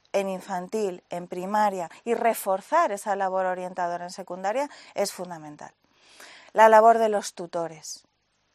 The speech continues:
imprescindible también. Los tutores son al final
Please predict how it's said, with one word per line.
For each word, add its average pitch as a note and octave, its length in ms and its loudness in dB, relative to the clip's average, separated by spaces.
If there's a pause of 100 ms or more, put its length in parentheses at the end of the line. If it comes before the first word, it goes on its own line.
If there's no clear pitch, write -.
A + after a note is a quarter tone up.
imprescindible F3+ 1200 -6
también. E3 360 -10
Los G#3 220 0
tutores C4+ 560 -2 (420)
son C4+ 320 0
al D#4 140 -2
final C4+ 520 -2